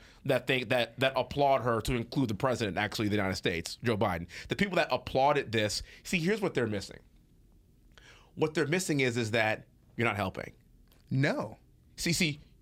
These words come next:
Speaker 1: you think you're helping by bringing attention to a cause. You're not helping.
Speaker 2: No. Wesley, this is the same thing as critical race theory.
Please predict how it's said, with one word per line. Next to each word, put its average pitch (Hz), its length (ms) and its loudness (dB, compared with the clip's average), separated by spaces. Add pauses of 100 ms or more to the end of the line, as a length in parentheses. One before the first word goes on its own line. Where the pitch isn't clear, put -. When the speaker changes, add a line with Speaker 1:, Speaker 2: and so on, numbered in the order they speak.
Speaker 1:
you 170 240 4
think 240 340 -2
you're 170 140 4
helping 147 460 0
by 120 160 4
bringing 120 340 0
attention 113 360 0
to 110 160 0
a 92 60 -2
cause. 98 580 0 (440)
You're 139 100 2
not 180 140 4
helping. 185 320 0 (400)
Speaker 2:
No. 110 100 -6 (1900)
Wesley, 135 380 -2 (280)
this 147 200 0
is 165 120 0
the 147 120 -2
same 147 320 0
thing 135 240 0
as 120 100 -4
critical 120 380 -2
race 233 240 0
theory. 87 320 -10